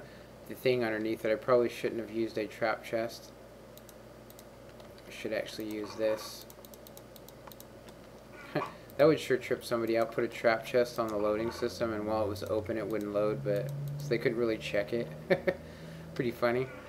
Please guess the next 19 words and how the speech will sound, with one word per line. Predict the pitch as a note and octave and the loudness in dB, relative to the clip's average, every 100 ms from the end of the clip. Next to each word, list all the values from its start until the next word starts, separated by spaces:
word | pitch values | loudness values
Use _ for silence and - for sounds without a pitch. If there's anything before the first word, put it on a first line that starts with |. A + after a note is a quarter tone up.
| - - - - | -10 -10 -12 2
I | A#2+ | 4
didn't | C3 | 6
even | B2 A#2 | 4 4
think | C3 B2+ | 2 0
about | A2 G#2 - | 0 0 0
that, | G#2+ | 2
but | A2+ A2 - - - - - | 2 2 0 -16 -16 -14 8
yeah, | D#3+ | 10
you | A#2+ C#3+ C#3+ C3+ | 10 6 0 2
simply | - E3 D#3+ C3 | 4 4 4 4
run | C#3 C#3+ B2+ | 4 4 6
this | C3 C3+ - - | 6 4 2 -8
to | - | 2
where | B2 A#2 | 6 6
you | A2 | 4
want | A#2+ B2+ | 2 2
it | A#2+ | 0
to. | - G#2 G#2 - - - - - | -4 -6 -6 -10 -18 -18 -10 0
Um, | B2 A#2 A#2 | 2 4 0